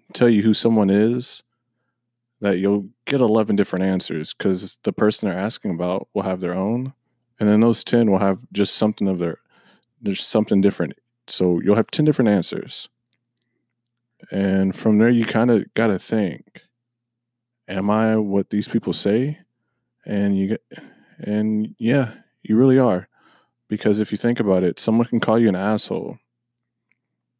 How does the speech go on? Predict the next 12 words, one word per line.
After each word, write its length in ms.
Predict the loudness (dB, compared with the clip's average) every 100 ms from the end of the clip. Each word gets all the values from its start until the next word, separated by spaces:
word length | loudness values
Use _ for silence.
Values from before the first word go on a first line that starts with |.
| _ _ _ _ _ -2
but 320 | 2 2 0 _ _ _ _ _ _ _ _ _ _ _ _ -8
is 160 | -2 -2
it 80 |
hard 220 | 0 0 0
to 80 |
find 300 | -2 -2 -2
that 240 | -2 -4 -8 _ _ _ _ _ _ _ _ _ -14
to 100 | -6
be 720 | -4 -2 -4 -8 -12 -16 -14 -8
a 100 | -6
fallacy? 680 | -4 -2 -2 -2 -2 -2 -4
Because 720 | -6 0 2 2 0 -4 -12